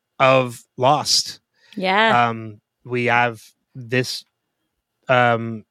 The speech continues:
Speaker 1: actually, by the time you're hearing this, that episode will have dropped already,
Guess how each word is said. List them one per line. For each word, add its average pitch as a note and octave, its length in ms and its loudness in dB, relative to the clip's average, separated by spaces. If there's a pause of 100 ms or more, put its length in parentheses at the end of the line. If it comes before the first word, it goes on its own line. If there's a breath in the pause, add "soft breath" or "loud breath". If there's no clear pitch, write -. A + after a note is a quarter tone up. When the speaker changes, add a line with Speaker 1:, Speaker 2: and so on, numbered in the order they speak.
(100)
Speaker 1:
actually, D3 260 0
by C3 120 2
the B2 100 -6
time E3 240 0
you're D3+ 120 -4
hearing D3+ 380 0
this, B2+ 260 -4
that C#3 200 0
episode C#3 400 -2
will B2 120 0
have A#2 180 0
dropped C3 380 0
already, A2 460 -4